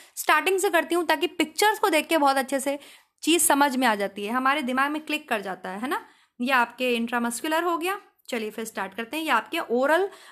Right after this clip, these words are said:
रूट हो गया, बच्चे को दवा देने की ओरल रूट से आपके दी जाती है ओपीवी। नेक्स्ट देखिए, अब आपके स्टार्ट हो गया है शेड्यूल। तो सबसे पहले जो है आपके लाभार्थी कौन है, वो देखिए आप कौन है लाभार्थी, इन्फेंट। सबसे पहले कौन होते हैं? इन्फेंट। ज़ीरो to टू ईयर्स आपके क्या कहलाते हैं?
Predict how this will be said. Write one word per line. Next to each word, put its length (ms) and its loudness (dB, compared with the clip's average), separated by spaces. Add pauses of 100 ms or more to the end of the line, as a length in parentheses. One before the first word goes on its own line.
रूट 240 2
हो 120 4
गया, 180 0
बच्चे 260 -2
को 100 0
दवा 240 2
देने 220 -2
की 180 0
ओरल 280 4
रूट 200 -2
से 100 0
आपके 180 0
दी 100 -4
जाती 240 -2
है 80 2
ओपीवी। 560 -2 (720)
नेक्स्ट 260 -2
देखिए, 300 -2 (180)
अब 200 4
आपके 360 0
स्टार्ट 380 2
हो 100 0
गया 160 -4
है 120 0
शेड्यूल। 480 -2
तो 120 -6
सबसे 360 0
पहले 420 2
जो 140 2
है 200 -4
आपके 460 -4 (340)
लाभार्थी 600 2
कौन 300 2
है, 180 0
वो 160 0
देखिए 340 -2
आप 160 2
कौन 200 0
है 80 -4
लाभार्थी, 640 0 (260)
इन्फेंट। 640 0
सबसे 300 -2
पहले 220 0
कौन 180 2
होते 180 -2
हैं? 80 2
इन्फेंट। 320 0
ज़ीरो 280 2
to 160 -2
टू 120 0
ईयर्स 300 0
आपके 220 0
क्या 220 0
कहलाते 360 0
हैं? 160 0